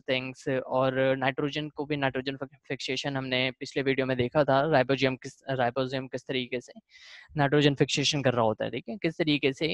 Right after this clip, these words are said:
अ, वो एक सिम्बायोसिस रिलेशन में रह रहा होता है, है ना?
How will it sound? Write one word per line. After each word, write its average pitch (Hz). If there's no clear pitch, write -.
अ, 165
वो 143
एक 151
सिम्बायोसिस 147
रिलेशन 143
में 139
रह 131
रहा 127
होता 123
है, 277
है 127
ना? 170